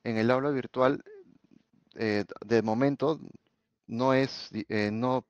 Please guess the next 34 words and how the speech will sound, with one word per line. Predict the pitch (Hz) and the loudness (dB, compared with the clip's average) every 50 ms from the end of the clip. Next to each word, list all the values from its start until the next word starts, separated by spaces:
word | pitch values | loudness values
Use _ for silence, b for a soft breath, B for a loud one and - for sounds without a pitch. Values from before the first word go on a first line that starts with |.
| _ - | _ -4
permite | - 120 110 117 117 120 - 127 123 101 - | -2 -2 0 0 -2 0 2 2 2 2 2
automatización, | 110 104 - 110 101 101 101 - - 95 - 98 - - 120 113 95 85 - _ _ | 0 -2 -2 -2 -2 -2 -2 -4 -6 -10 -10 -10 -6 0 0 0 0 -2 -8 _ _
¿no? | 95 104 123 135 | -6 -4 -2 -2
O | 110 | -2
sea, | - - 113 113 | 0 4 4 6
la | 104 104 101 | 6 4 4
calificación | - 101 101 101 - 107 - 104 101 - - 131 127 - | 4 2 0 2 -2 -4 -4 -4 -4 -2 -2 -4 -4 -4
sí | - 131 | -6 -8
tiene | - - 127 120 123 113 | -4 -2 -2 -2 -2 -2
que | - 104 | -2 -4
ser | - 120 117 - | -2 -2 -4 -2
por | - 120 113 | 0 0 -2
observación | 110 - - 104 92 92 85 - - 107 107 107 | -2 -2 -4 -4 -4 -4 -6 -4 -6 -4 -4 0
del, | 104 110 104 95 90 87 - b b b b b b b b b b | 2 2 2 2 0 -2 -4 b b b b b b b b b b
del | - 95 101 87 | -2 0 0 0
docente, | 92 92 - 117 104 95 - - 90 - _ _ _ - | 0 -2 0 0 -2 -2 -2 -8 -16 -20 _ _ _ -10
¿no? | 95 104 139 _ B B B B B B B B B B B | -6 -6 -6 _ B B B B B B B B B B B
Eh, | 101 117 113 113 110 110 110 - _ _ - | 6 8 10 10 10 8 6 0 _ _ 4
esto, | 127 147 - - 170 170 160 | 4 4 4 6 6 6 8
de | 151 143 | 8 6
hecho, | 143 - - 151 | 6 4 0 -4
es | 139 - | 0 2
algo | 147 143 139 147 143 | 2 2 2 0 -2
que | - 123 113 | -4 -6 -8
se | - - 131 | -2 2 4
ha | 127 127 | 4 4
comentado, | - 151 131 120 107 104 - 131 123 123 123 123 120 120 110 104 92 82 | 2 0 -2 -2 -4 0 4 6 8 8 8 8 6 6 4 4 0 -2
se | - - 120 | -4 0 2
ha | 113 117 | 2 2
estado | 113 - 123 120 123 123 | 2 2 2 2 2 2
comentando | - 117 107 98 98 - 120 113 113 110 120 117 117 - _ | 0 -2 -4 -4 -2 2 2 2 2 2 -2 -2 -2 -6 _
justamente | _ - - 131 - 139 131 131 123 117 - 131 | _ -12 -12 -6 -2 -2 -2 0 -2 -2 -4 -6
por | - - 110 104 101 | -2 0 0 0 2
la, | 101 98 98 95 92 92 95 101 120 | 4 4 4 4 4 0 -2 -4 -8